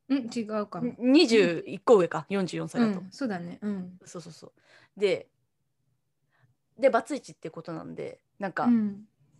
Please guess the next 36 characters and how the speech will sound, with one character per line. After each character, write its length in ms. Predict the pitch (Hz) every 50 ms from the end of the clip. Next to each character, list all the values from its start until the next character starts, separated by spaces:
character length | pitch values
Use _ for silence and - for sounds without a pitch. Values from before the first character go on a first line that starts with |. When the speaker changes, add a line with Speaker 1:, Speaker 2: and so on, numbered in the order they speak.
| _ _ _ _ _ _ _ _ _ _ _ _ _ _ _ -
Speaker 2:
で、 80 | 247 233
自 140 | 202 233 247
分 160 | 370 440 453 453 440 440 427 427 415 415 392 370 392 403 370 330 - _
も 300 | - 285 508 523 320 190
別 240 | 175 196 202 - 214
に、 340 | 226 220 214 185 160 - - -
そ 140 | - 202 185
の、 140 | 175 165
な 80 | 170 175
ん 40 | 160
て 60 | 156
い 40 | 151
う 20 |
の、 80 | - 185
ど 100 | 208 294
っ 100 | - -
ち 140 | - - -
か 140 | - 403 392
と 300 | - 220 190 165 156 151
絶 220 | - 185 185 - -
対 180 | - 196 175 -
結 180 | - 180 - -
婚 180 | 208 196 190
し 60 | 190
た 120 | - 208 185
い 40 | 170
っ 20 |
て 120 | - -
い 20 | 156
う 40 | 156
わ 80 | 175
け 100 | - 180
で 80 | 160 147
は 60 | 151
な 120 | 175 180
い 140 | 180 165 -